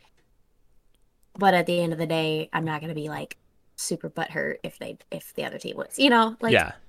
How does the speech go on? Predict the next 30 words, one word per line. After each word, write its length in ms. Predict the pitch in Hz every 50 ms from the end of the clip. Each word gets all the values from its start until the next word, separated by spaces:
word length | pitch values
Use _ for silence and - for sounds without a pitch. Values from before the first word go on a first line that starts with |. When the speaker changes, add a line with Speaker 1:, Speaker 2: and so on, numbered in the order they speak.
| - -
Speaker 2:
No, 140 | 113 110 92
I, 120 | 87 95 110
Speaker 1:
and 80 | 262
that's 140 | 285 302 285
the 60 | -
Speaker 2:
I 40 | -
Speaker 1:
beauty 240 | 349 359 320 - 254
Speaker 2:
got 140 | 202 165 147
Speaker 1:
of 60 | -
Speaker 2:
it. 100 | - -
Speaker 1:
it. 60 | - 220
It's 120 | 220 214
just 140 | 247 240 -
being 220 | 254 254 254 240
able 220 | 240 247 247 247 254
to 220 | 254 - 262 220 185
watch 360 | - - 185 226 220 - - -
sports 680 | - - 180 190 214 - - - - - - - - - -
and, 100 | 170 -
Speaker 2:
Yep. 160 | 107 - 160
Speaker 1:
and 200 | 165 170 170 165
cheer 340 | - - 180 190 196 196 180 -
for, 340 | - 180 175 175 170 175 -
for, 420 | - - 170 165 165 165 160 151 - _ _ _ _ _ _ _ _ _ _ _ _ _ _ _ _ _ _ _ _ _ _ _ _ _ _ _ _ -
for 600 | - 190 185 180 175 175 175 175 170 170 170 165 - _ _ _ _ _ _ - - - _ _ _ - 240
mentalities 680 | 202 190 185 185 196 196 185 180 175 175 180 175 165 170
and 100 | 170 165
talents 500 | - - 175 175 170 165 151 - - -
that 160 | 185 - -
you, 760 | 160 160 160 165 165 165 160 160 160 156 156 156 156 160 -